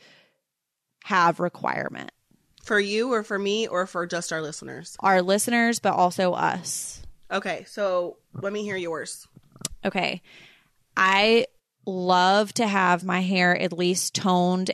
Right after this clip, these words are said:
Speaker 1: and, like, a fresh cut. Um, I don't like it to look scraggly at all, so that would be in my top three. Um, my nails and my toes, spec-, more specifically my toes. My nails could go.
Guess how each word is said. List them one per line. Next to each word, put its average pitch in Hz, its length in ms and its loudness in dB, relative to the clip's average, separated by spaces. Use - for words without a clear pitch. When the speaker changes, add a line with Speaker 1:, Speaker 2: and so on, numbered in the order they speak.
Speaker 1:
and, 185 140 0
like, 170 240 -2
a 175 140 -4
fresh 175 420 0
cut. 180 480 4
Um, 185 640 2
I - 80 2
don't 185 140 2
like 180 180 0
it - 80 -4
to 175 100 -4
look 170 160 -4
scraggly 165 520 -2
at 160 120 -2
all, 170 360 0
so 185 160 -2
that 170 140 2
would 170 120 0
be 180 100 -2
in 175 80 0
my 175 120 2
top 175 320 0
three. 185 460 0
Um, 175 800 0
my 185 440 2
nails 185 640 0
and - 160 -6
my 175 120 2
toes, 170 380 2
spec-, - 300 -4
more 196 220 0
specifically - 560 -2
my 156 160 -4
toes. - 680 -6
My 185 140 0
nails 175 360 0
could 156 160 -10
go. 156 400 -2